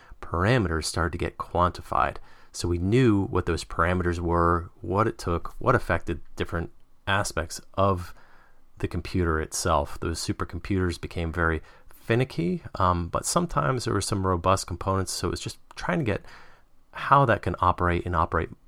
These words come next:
better so that it didn't fail. Not necessarily about efficiency at all, really.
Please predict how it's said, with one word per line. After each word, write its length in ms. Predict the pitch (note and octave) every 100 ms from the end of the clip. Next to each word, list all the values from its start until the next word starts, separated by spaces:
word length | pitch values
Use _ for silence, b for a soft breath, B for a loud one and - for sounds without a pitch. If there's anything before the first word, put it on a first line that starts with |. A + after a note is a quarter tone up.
| - - -
better 360 | F2 F#2 C3+ D3
so 180 | -
that 160 | D#2 D#2+
it 100 | D#2
didn't 240 | F2+ -
fail. 580 | - - E2+ D#2+ D2+ D#2+ B B B B
Not 140 | D2 C2+
necessarily 340 | G2 - E2+
about 180 | D#2 D2
efficiency 480 | D2+ - - - D#2
at 80 | D#2
all, 260 | C#2+ C#2
really. 340 | D2+ D#2+ C#2+